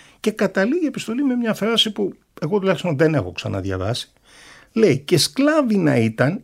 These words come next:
οι Έλληνες πολεμιστές εις έναν αυθέντη τύραννον, ήθελε λάβει συμπάθειαν και ευσπλαγνίαν και να τους πέψει ένα ένδυμα". Δηλαδή λένε ότι ακόμα και σκλάβοι να είμαστε σε έναν ξένο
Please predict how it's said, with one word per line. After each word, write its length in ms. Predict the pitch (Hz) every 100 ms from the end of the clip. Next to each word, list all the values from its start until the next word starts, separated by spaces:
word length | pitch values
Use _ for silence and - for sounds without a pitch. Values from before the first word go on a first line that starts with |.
| _
οι 140 | 120
Έλληνες 300 | 123 117 107
πολεμιστές 800 | - 117 107 101 - 117 92 - _
εις 240 | 127 -
έναν 360 | 220 214 139 -
αυθέντη 500 | - 120 - 180 120
τύραννον, 640 | 101 - 120 101 98 180 240 _ _ _ _
ήθελε 500 | 269 269 - 135 117
λάβει 380 | 139 196 226 220
συμπάθειαν 800 | - 139 131 160 143 123 101 101
και 120 | 139
ευσπλαγνίαν 840 | 117 - - 87 87 104 127 240 277 _
και 120 | 269
να 180 | 233 196
τους 220 | - 139 -
πέψει 520 | 117 113 - - 392 -
ένα 280 | - 185 262 247 233
ένδυμα". 420 | 160 98 95 90 _ - - -
Δηλαδή 260 | 151 196
λένε 240 | 220 226 202
ότι 140 | 190
ακόμα 320 | 147 220 220
και 100 | -
σκλάβοι 420 | - - 196 185
να 80 | 190
είμαστε 240 | 202 - 180
σε 140 | 185
έναν 160 | 180 143
ξένο 500 | 180 160 117 120